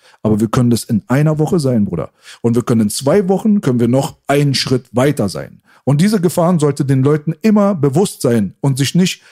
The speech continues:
darauf ausruhen, ich bin hier in Deutschland, mir geht's gut. Nein, nein, nein. Vor siebzig Jahren ging's keinem hier gut. Und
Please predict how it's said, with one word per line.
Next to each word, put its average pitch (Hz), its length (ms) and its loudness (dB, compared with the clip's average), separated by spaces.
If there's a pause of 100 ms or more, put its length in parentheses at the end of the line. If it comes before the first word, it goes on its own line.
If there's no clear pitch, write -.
(180)
darauf 135 360 -2
ausruhen, 143 560 0
ich 175 180 -2
bin 160 120 0
hier 151 160 2
in 147 80 0
Deutschland, 151 460 0
mir 160 140 2
geht's 139 280 -4
gut. 156 260 -2
Nein, 143 180 0
nein, 135 140 0
nein. 107 180 -2
Vor 131 180 -4
siebzig 175 360 -2
Jahren 147 200 0
ging's 131 380 -2
keinem 139 440 0
hier 95 180 -6
gut. - 280 -10 (360)
Und 110 240 -2